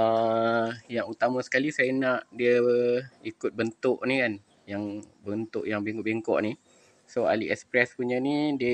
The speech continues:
ikut bentuk tu. Uh, kebanyakannya okey, ngam. So, itu puas hatilah sebab yang lain tu, yang panjang-panjang yang biasa ni kan, kalau kita tak suka yang besar ni, mungkin boleh order lain, hose lain yang kecil, yang lembut,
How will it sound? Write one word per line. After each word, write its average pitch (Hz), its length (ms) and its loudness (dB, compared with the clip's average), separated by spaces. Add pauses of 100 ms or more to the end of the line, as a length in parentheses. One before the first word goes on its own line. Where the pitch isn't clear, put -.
ikut - 240 -4
bentuk 117 400 -4
tu. 147 160 -6 (720)
Uh, 104 160 -2
kebanyakannya 120 960 -2
okey, 151 320 -2
ngam. 143 320 0 (480)
So, 113 240 -4
itu 127 240 -2 (1040)
puas 113 160 4
hatilah 127 400 0
sebab 110 480 2
yang 113 160 4
lain 123 240 4
tu, 160 240 0
yang 123 240 -2
panjang-panjang 123 640 2
yang 123 80 -2
biasa 123 320 0
ni 147 160 -2
kan, 113 80 -2
kalau 104 240 -4
kita 113 320 -10
tak - 80 -10
suka 117 240 -6
yang 117 80 -4
besar 117 320 0
ni, 156 80 0
mungkin 147 320 -4
boleh 113 240 0
order 113 160 2
lain, 113 320 0 (560)
hose 117 240 -8
lain 147 320 -2
yang 127 400 -4
kecil, - 400 -12 (160)
yang 120 400 -8
lembut, 139 400 -6